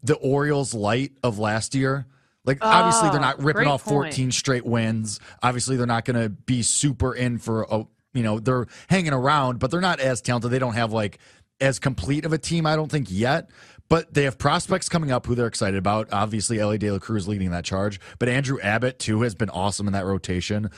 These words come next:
Speaker 1: since they called him up. He's been sick in three straight starts to start his career. So doesn't this feel like the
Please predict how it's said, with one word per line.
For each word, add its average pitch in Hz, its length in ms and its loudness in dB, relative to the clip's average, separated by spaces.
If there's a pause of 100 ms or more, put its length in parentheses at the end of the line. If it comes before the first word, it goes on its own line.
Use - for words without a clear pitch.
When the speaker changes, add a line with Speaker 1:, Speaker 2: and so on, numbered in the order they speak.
(100)
Speaker 1:
since 92 200 -6
they 117 180 -2
called 87 300 -4
him 85 180 -4
up. 98 200 -2
He's 101 160 -6
been 101 140 -2
sick - 760 -4
in 90 100 -10
three 107 280 -6
straight 87 340 -6
starts 90 420 -6 (220)
to 92 100 -4
start 95 220 -4
his 117 180 -2
career. 87 480 -4 (340)
So 143 300 2
doesn't 170 440 0
this 202 180 2
feel 151 240 0
like 151 240 0
the 120 440 -2